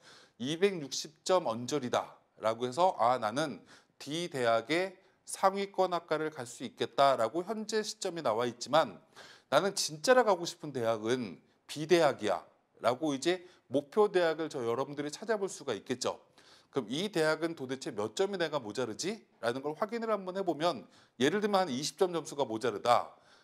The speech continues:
라고 하면 이십 점이라는 걸 국어, 수학, 탐구에서 각각 어떤 방법으로 이십 점을 채울 것인가 이런 걸 기본적으로 판단을 해서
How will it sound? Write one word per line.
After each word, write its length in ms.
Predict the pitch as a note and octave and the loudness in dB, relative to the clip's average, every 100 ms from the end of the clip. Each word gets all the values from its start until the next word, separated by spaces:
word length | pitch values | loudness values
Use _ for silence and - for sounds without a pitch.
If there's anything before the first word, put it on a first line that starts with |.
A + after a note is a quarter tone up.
| _ | _
라고 240 | A2+ B2+ | 4 6
하면 160 | D#3 C#3+ | 4 2
이십 260 | A#3 - - | -4 -6 -4
점이라는 400 | D#3+ D3 B2+ C3+ | -2 0 -2 0
걸 240 | F3+ F#3 - | 0 -2 -8
국어, 500 | C3+ A#2+ F#3 A3+ - _ - | -6 4 4 4 -4 _ -18
수학, 600 | - D#3+ E3 G#3+ - _ | -6 4 6 4 -2 _
탐구에서 840 | - A3 G3+ F3 B2 E3+ B2+ - - _ _ | -12 -10 0 0 2 2 0 -2 -14 _ _
각각 380 | - C#3 - F#3 | -6 0 4 4
어떤 380 | A2 - G#3 G#3 | 2 4 4 6
방법으로 500 | G#3 F#3+ E3+ E3+ C3+ | 2 4 2 0 -2
이십 240 | B2+ - | -4 -4
점을 200 | E3 C#3+ | -4 -4
채울 280 | C3+ F3 D3+ | -6 -6 -4
것인가 460 | C3+ B2 A#2 F#2+ F2 _ _ _ _ | -4 -4 -2 -2 -2 _ _ _ _
이런 300 | A2+ D#3 F3 | 2 2 4
걸 180 | F3+ F3 | 2 0
기본적으로 500 | C3 C3+ C#3+ D3+ D3 | -4 -6 -4 -4 -4
판단을 460 | - F3 E3 D3 | -6 -4 -4 -2
해서 540 | F3 F3 B2+ C3+ A2+ | -4 2 4 4 4